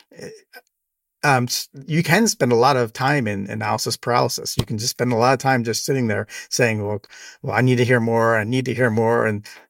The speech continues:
everyone has a vote and they have a vote forever. And so that commit stage, really important. But as long as you had a good pre-commit stage and everyone felt like they had their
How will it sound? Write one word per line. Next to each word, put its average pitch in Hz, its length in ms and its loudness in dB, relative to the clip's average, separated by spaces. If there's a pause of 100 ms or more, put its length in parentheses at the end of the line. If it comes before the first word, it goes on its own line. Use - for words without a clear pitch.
(140)
everyone 147 340 6
has 127 200 2
a 123 60 2
vote 117 440 4
and 98 160 -6 (440)
they 123 140 2
have 127 180 4
a 123 80 2
vote 135 200 2
forever. 123 480 0
And 107 140 -10
so - 100 -4
that 131 160 2
commit 170 280 2
stage, 101 540 -4
really 160 260 4
important. 123 440 0 (320)
But 151 240 2
as 156 100 0
long 294 180 2
as 233 80 2
you 202 80 4
had 180 140 4
a 156 60 4
good 147 420 0
pre-commit 208 500 0
stage 208 300 2
and 135 100 -4
everyone 139 200 0
felt 135 160 0
like 127 120 -4
they 110 80 -4
had 139 240 0
their 113 240 0